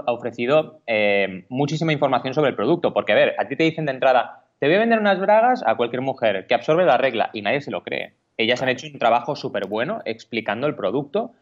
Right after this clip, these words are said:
Speaker 1: para que te quede muy claro que esto es así, que funcionan, ¿no? Es una pasada, tenéis que echarle un ojo porque además de la recaudación y de la notoriedad que está llegando, porque a mí también me llegó por mi mujer y me ha llegado por muchas, por muchas chicas y compañeras, ¿no?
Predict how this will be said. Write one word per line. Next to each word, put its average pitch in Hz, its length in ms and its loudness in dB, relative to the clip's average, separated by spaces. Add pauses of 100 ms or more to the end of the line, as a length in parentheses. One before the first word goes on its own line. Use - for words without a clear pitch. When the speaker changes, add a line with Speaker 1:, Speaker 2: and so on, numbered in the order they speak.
(260)
Speaker 1:
para 98 220 0
que 107 80 -4
te - 120 -8
quede 123 160 0
muy 151 180 -2
claro 160 280 2
que 120 80 -6
esto 113 180 -10
es - 100 -8
así, - 320 -6
que 147 80 -4
funcionan, 101 640 -6
¿no? 135 160 -10 (380)
Es 123 120 0
una 156 140 2
pasada, 107 400 4
tenéis 110 220 -6
que - 80 -8
echarle 147 220 0
un 117 120 -2
ojo 208 460 -2
porque 101 440 0
además 101 360 2
de 151 80 2
la 131 100 4
recaudación 113 960 2
y 98 120 -10
de 95 360 0
la 98 120 -2
notoriedad 101 400 2
que - 40 -4
está 131 140 -2
llegando, 117 340 2
porque 95 180 -4
a - 20 -16
mí 98 80 -14
también 113 220 -4
me 98 100 -4
llegó 98 280 0
por 98 160 -2
mi 98 120 -20
mujer 127 560 -2
y 95 160 -16
me 90 100 -14
ha - 20 -4
llegado 107 300 2
por 104 140 -2
muchas, 104 360 -2 (280)
por 107 140 -2
muchas 107 320 -4
chicas 117 260 -4
y 117 60 -6
compañeras, 110 600 0
¿no? 131 220 -8